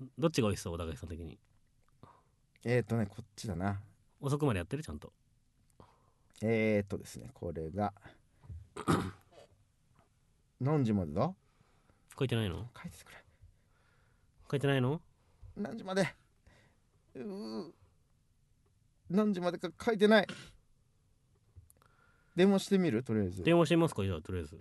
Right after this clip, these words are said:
Speaker 1: 何時までか聞いてみましょう。
Speaker 2: <laughs> な、な、
Speaker 1: <laughs> 電話してみ-、
Speaker 2: 大丈夫？
Speaker 1: 電話してみ-、
Speaker 2: 今、
Speaker 1: 電話して、
Speaker 2: やってんだよ、やってんだよ。
Speaker 1: 電話-、
Speaker 2: 不安になってきた。
Speaker 1: <laughs> 電話してくださいよ。
Speaker 2: はい。ちょ、時間も聞きつつ。
Speaker 1: 時間も聞きつつ、五名入れるか聞きつつ。
Speaker 2: 五名入れるか。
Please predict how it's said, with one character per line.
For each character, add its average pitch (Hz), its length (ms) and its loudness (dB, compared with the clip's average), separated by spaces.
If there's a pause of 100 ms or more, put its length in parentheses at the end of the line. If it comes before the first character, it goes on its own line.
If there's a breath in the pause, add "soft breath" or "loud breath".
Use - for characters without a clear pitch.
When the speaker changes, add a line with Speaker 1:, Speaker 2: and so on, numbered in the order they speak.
Speaker 1:
何 135 140 2
時 107 80 -2
ま 87 80 -4
で 82 80 -6
か - 100 0
聞 95 80 2
い 98 40 6
て 214 100 8
み 95 80 0
ま 104 60 2
し - 100 -4
ょ - 80 0 (500)
う。 - 60 -4
Speaker 2:
<laughs> 139 400 2
な、 440 80 6
な、 - 80 8
Speaker 1:
<laughs> - 760 4
電 156 120 10
話 135 100 10
し 127 60 2
て - 60 0
み-、 185 120 12
Speaker 2:
大 320 60 8
丈 311 100 8
夫？ 160 120 6
Speaker 1:
電 160 180 6
話 185 140 12
し 185 120 8
て 196 60 6
み-、 190 60 10 (280)
Speaker 2:
今、 403 140 10
Speaker 1:
電 247 160 12
話 226 100 12
し 196 140 10
て、 170 100 6
Speaker 2:
や 220 140 12
っ - 60 4
て 494 100 12
ん - 40 12
だ 254 80 12
よ、 196 140 12
や 202 80 12
っ - 0 -
て - 60 12
ん - 20 10
だ 277 140 12
よ。 - 80 -4
Speaker 1:
電 - 40 12
話-、 294 60 12
Speaker 2:
不 320 160 12
安 349 120 12
に 339 80 8
な 311 100 12
っ - 20 8
て 214 100 6
き - 60 6
た。 285 100 12
Speaker 1:
<laughs> - 720 8
電 147 140 4
話 156 100 4
し - 40 -4
て 147 100 0
く 147 40 0
だ 147 120 2
さ 147 100 -2
い 110 80 0
よ。 85 80 -6 (720)
Speaker 2:
は 190 140 8
い。 - 180 2 (1160)
ち 165 80 0
ょ、 - 20 2
時 156 120 -4
間 196 160 10
も 180 80 2
聞 - 140 -14
き 175 100 -6
つ 147 160 -6
つ。 110 160 -8
Speaker 1:
時 143 140 0
間 220 140 8
も 220 120 6
聞 - 80 -10
き 190 80 -8
つ - 60 -10
つ、 131 100 -4
五 160 140 2
名 180 140 4
入 139 180 0
れ 143 60 2
る 131 60 -2
か 107 60 -4
聞 95 60 -6
き 135 80 -4
つ - 20 -4
つ。 135 40 -4
Speaker 2:
五 120 80 -2
名 113 60 -2
入 113 180 -4
れ 98 80 -8
る 95 60 -10
か。 - 200 -12